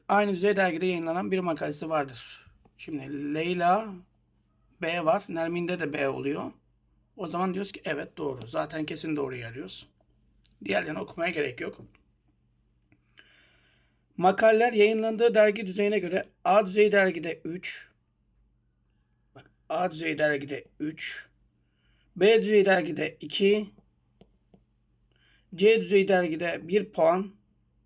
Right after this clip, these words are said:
alıyorsa öğretim elemanlarınca alınan en yüksek puan hangisidir? Şimdi en yüksek puan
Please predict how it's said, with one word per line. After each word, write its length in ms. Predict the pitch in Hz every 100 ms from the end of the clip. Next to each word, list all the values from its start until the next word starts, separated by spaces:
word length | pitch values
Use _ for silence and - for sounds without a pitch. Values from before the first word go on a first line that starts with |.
| _ _ _ _ - _ _ _ _ _ _ _ _ _ _ _ _ -
alıyorsa 600 | 170 214 196 - 175 -
öğretim 440 | 165 180 226 214
elemanlarınca 840 | 180 180 180 180 180 196 170 175 -
alınan 460 | - 170 190 180 - -
en 160 | 190
yüksek 420 | 185 151 151 147
puan 380 | - 160 165 196 _ _
hangisidir? 800 | - 165 139 - 123 117 - - _ _ _ _ _ _ _ _ _ _ _ _ -
Şimdi 440 | - 160 139 147 _ _ _ _ -
en 160 | 208 214
yüksek 420 | 190 - 160 -
puan 320 | 185 214 214